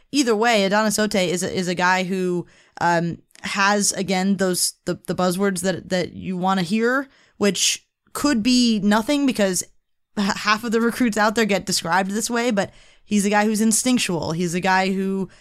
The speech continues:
has quickness. He closes down quickly, and, and he has that sort of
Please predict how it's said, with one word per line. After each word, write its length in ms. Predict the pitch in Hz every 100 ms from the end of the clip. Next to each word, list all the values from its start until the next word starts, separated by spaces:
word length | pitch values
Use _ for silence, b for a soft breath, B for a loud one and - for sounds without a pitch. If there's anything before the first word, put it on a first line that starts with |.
| b b
has 200 | 202 -
quickness. 540 | - 247 202 170 -
He 140 | 185 -
closes 360 | 202 196 196
down 220 | 208 208
quickly, 420 | 202 190 175 180 165
and, 120 | 170
and 120 | 180
he 80 | 175
has 380 | 175 185 175 - b b b b
that 320 | 190 180 180 _ _ _
sort 240 | - 202
of 220 | 185 160